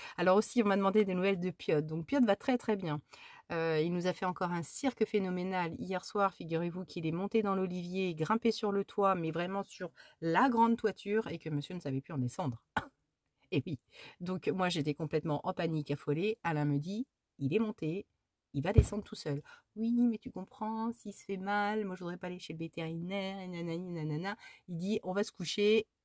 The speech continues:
tu le laisses se débrouiller. » Et, euh, ça a dû cogiter quand même un petit peu. <laughs> Il est allé dans son atelier, il est allé chercher une planche. On est allé chercher une planche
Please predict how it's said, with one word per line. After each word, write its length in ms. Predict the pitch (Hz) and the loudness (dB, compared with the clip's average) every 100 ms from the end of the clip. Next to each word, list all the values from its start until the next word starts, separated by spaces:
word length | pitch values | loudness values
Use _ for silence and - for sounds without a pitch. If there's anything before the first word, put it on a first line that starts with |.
| - | 2
tu 140 | 240 | 4
le 140 | 220 | 6
laisses 380 | 190 208 233 - | 6 6 4 2
se 40 | 185 | -2
débrouiller. » 580 | 220 196 196 180 175 - 220 214 220 196 196 220 220 220 220 208 214 226 - - - - - _ _ _ _ | -2 0 -2 -2 -6 -6 -10 -8 -8 -8 -10 -8 -8 -8 -10 -8 -4 -4 -4 -16 -20 -20 -20 _ _ _ _
Et, 200 | 165 185 | -2 2
euh, 180 | 160 151 147 _ _ _ _ - | 2 2 -2 _ _ _ _ -20
ça 160 | - 160 | -6 -2
a 60 | |
dû 120 | 160 160 | -2 -2
cogiter 440 | 160 160 151 196 | -2 -2 -4 -6
quand 160 | - 156 | -4 -2
même 200 | 165 151 | -2 0
un 100 | 139 | -2
petit 160 | - | -4
peu. 260 | - 190 247 - | -4 -2 -2 -4
<laughs> 460 | 180 - 147 135 | -10 -8 -10 -10
Il 80 | - | 4
est 0 | |
allé 200 | 185 190 | 4 6
dans 160 | 160 160 | 0 -2
son 200 | - 165 | 0 0
atelier, 400 | 175 160 165 185 | 0 0 -2 0
il 80 | 170 | -2
est 140 | 156 | -2
allé 180 | 160 170 | -2 0
chercher 340 | 190 190 - | -2 -4 -4
une 160 | 185 170 | -4 -2
planche. 380 | 190 190 254 - - - - _ _ _ - - _ _ - - - - - - _ | 0 0 0 -6 -16 -20 -20 _ _ _ -14 -14 _ _ -10 -8 -10 -14 -20 -20 _
On 100 | 208 | 4
est 180 | 220 214 | 6 8
allé 160 | 233 | 6
chercher 360 | 277 226 226 226 | 6 2 2 0
une 160 | 208 | 0
planche 460 | 208 233 240 330 - | -2 4 4 4 -6